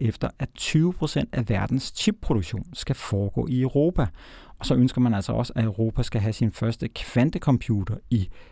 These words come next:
tyve femogtyve. Der er også nogle andre sådan centrale elementer i strategien, som er, at alle skal have adgang til gigabit-internet i tyve tredive, og også sådan lidt mere fluffy tanker, som at indbyggerne skal have bedre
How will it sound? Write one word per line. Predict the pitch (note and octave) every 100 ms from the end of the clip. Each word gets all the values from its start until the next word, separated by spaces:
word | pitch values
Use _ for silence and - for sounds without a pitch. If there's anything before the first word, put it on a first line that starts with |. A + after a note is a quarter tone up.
| - -
tyve | - A#2 A2+
femogtyve. | - A#2 A2+ - G2+ F2 E2+ - - - - -
Der | A#2+
er |
også | D3
nogle | D#3 -
andre | D3 D#3
sådan | C#3 B2+
centrale | - A#2 - B2+ B2+
elementer | A#2 A2+ G#2+ A#2+ B2+
i |
strategien, | G#2 - G#2 - B2 - A#2
som | A2 A2 G#2
er, | G#2
at | G#2 -
alle | A2 G#2+ G#2+
skal | -
have | G2+ G#2
adgang | A2 A2+ G#2+ -
til | - G#2 -
gigabit-internet | D3 C#3+ D#3+ C3+ - A2+ - A#2 G2 G2+
i |
tyve | - - A2 A#2
tredive, | - G#2 G2+ A#2 B2+ A#2+ G#2
og | F2+ - - -
også | - A2+ B2+
sådan | B2+
lidt | A2 G2
mere | G#2
fluffy | - A2+ A2 A#2+
tanker, | - - G#2+ G#2 A#2
som | - -
at | - -
indbyggerne | B2 B2 - A#2 A#2 A2 G#2
skal | - F2+
have | G2
bedre | G#2+ G2+ G#2